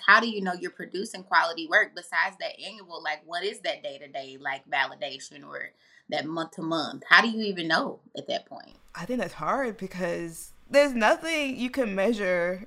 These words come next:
Speaker 2: at least in coding. I can measure my P Rs, the amount of P Rs I put out. I could be putting out one-line P Rs and I have a hundred P Rs, so that doesn't really count. I think just it measures, like, based on what you think is good measurements, but that's not giving you all any information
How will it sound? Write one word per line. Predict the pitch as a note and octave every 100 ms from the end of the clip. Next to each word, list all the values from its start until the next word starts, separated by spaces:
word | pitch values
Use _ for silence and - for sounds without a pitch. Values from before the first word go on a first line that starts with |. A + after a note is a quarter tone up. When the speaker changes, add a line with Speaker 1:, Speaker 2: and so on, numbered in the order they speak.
| -
Speaker 2:
at | G#3
least | B3 A#3
in |
coding. | - F#3 F3 E3 E3
I | -
can | - F3+
measure | F#3 F#3+
my | E3
P | - D#3+ D#3+
Rs, | D#3+ F3+ G#3+ -
the |
amount | E3 D#3 C3+
of |
P | - D#3+
Rs | F3 F#3+
I | G#3
put | G3+ - G#3+
out. | A3+ A#3 B3 - -
I | D4+
could | D4+
be | C4+
putting | C4+ B3
out | A3+ F#3
one-line | G#3 G#3 G#3 F#3+ F#3
P | - F#3
Rs | E3+ C#3+ - D#3+
and |
I | D#3
have | E3 D#3
a | D3+
hundred | E3 D#3 -
P | - D#3
Rs, | C3 - -
so | F#3+
that | G#3
doesn't | A3
really | F#3+ D#3
count. | F3 C3+ - - - - -
I | -
think | - -
just | B3 - - -
it | F#3
measures, | F#3+ G#3 G#3
like, | F#3+ D#3 -
based | - F3 F#3
on | F3
what | E3 C#3
you | C#3+ F#3 F#4+
think | - - D3 B2+ - - - -
is | - D3+
good | - D#3 C#3+
measurements, | C#3+ C#3+ D3+ D3 D3+ D3+ - - - - -
but | F3+
that's | G#3+ A3 -
not | F#3+ F#3 D#3+
giving | F3+
you | E3+
all | E3+ D#3+
any | D3 D3
information | C#3 - C#3 C3+ -